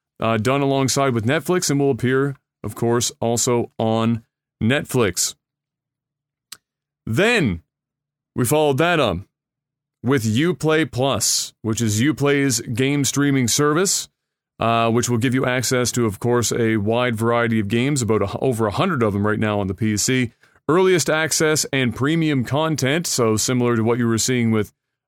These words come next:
uh, the Game Pass over at Microsoft, except they're also charging fourteen ninety-nine a month just for Ubisoft's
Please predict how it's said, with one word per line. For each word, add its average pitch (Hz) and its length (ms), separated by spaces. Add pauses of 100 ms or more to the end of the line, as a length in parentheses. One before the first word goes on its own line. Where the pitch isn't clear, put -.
uh, 107 300
the 101 160
Game 127 340
Pass 120 340
over 113 360
at 101 100
Microsoft, 135 720 (420)
except 175 400
they're 180 140
also 202 400
charging 175 500
fourteen 175 560
ninety-nine 156 640
a 123 40
month 143 520
just 143 400
for 139 240
Ubisoft's 139 760